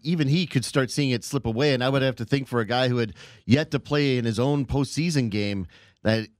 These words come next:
he would have to take it upon himself to go and, and lead the team, you know, as a,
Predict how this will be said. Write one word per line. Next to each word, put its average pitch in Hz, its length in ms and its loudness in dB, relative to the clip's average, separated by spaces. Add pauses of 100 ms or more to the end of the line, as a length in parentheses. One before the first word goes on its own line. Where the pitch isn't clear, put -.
(140)
he 143 140 0
would 156 120 2
have 139 140 0
to 135 80 -6
take 147 180 0
it 135 80 -2
upon 131 280 0
himself 123 380 0
to 120 100 -2
go 120 300 2
and, 113 440 -6
and 110 220 -4
lead 135 240 -2
the 120 80 0
team, 127 440 -2
you 110 140 -2
know, 113 60 2
as 113 160 0
a, 113 160 -2